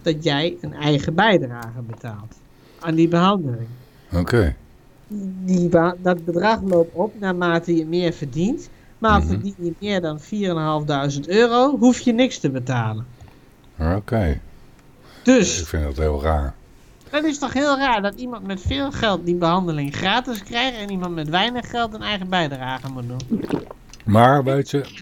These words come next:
Speaker 2: wat ik gek vind? Je betaalt allemaal dezelfde premie, hè? Arm en rijk.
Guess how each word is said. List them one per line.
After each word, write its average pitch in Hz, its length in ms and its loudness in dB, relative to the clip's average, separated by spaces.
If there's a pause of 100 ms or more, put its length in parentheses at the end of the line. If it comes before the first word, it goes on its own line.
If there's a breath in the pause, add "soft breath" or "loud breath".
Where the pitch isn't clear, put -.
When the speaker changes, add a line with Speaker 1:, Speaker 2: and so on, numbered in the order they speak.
Speaker 2:
wat 123 220 -2
ik 120 100 -2
gek - 280 -2
vind? 101 240 0
Je 127 80 2
betaalt 123 360 0
allemaal 143 260 0
dezelfde 139 440 0
premie, 87 440 -2
hè? 104 160 -2
Arm 127 300 0
en 123 120 0
rijk. 73 380 -4